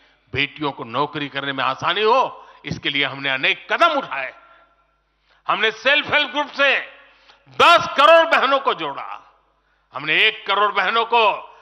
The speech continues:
लखपति दीदी बनाया। खादी को जो फिर से नया जीवन मिला है, उसका फायदा भी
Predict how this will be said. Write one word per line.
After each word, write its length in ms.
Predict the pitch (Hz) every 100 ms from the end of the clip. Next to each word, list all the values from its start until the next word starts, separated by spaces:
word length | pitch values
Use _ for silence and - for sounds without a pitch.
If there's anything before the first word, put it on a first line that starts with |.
| _ 131
लखपति 640 | 151 196 - 196 180 175
दीदी 400 | 131 202 190 202
बनाया। 560 | 165 143 127 117 107 98 - - _ _ _ _ _ _ -
खादी 420 | 185 202 202 220
को 180 | 226 196
जो 140 | 202
फिर 260 | - 226 233
से 380 | - 226 165 - - _ -
नया 300 | 185 262 285
जीवन 460 | - - 311 349 330
मिला 460 | 311 294 277 214
है, 280 | 165 123 - - - - 165
उसका 300 | 156 165 160
फायदा 480 | 147 175 202 240
भी 380 | 247 311 339 269